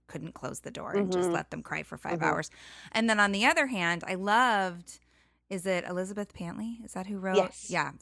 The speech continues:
Speaker 2: Yeah.
Speaker 1: So the No Cry Sleep Solution, but even
Speaker 2: Yes.
Speaker 1: that felt really, like, complicated. And I,
Speaker 2: Mm-hmm.
Speaker 1: while I pulled a lot from it that was helpful, I never could really get to that, like,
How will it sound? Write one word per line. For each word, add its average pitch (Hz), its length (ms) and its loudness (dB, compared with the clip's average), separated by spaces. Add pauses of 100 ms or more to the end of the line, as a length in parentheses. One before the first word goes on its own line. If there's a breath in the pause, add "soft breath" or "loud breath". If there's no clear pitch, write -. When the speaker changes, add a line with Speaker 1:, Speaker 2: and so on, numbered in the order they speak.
Speaker 2:
Yeah. 175 200 6
Speaker 1:
So 165 40 2
the 170 120 -4
No 180 120 2
Cry 180 220 0
Sleep 330 260 -6
Solution, 190 380 -2
but 202 100 -6
even 269 220 -4
Speaker 2:
Yes. 185 100 6
Speaker 1:
that 254 340 4
felt 196 420 2
really, 208 440 -2
like, 160 380 0
complicated. 147 960 -8
And 156 180 -4
I, 190 200 2
Speaker 2:
Mm-hmm. 196 340 0
Speaker 1:
while 226 240 10
I 208 100 8
pulled 226 380 2
a 190 80 6
lot 170 340 4
from 160 320 0
it 269 240 -2
that 175 160 -2
was 151 320 -2
helpful, - 460 -6
I 214 260 2
never 160 300 -2
could 156 240 -10
really 147 260 -4
get - 320 -6
to 151 120 -10
that, 143 340 -4
like, 131 340 -10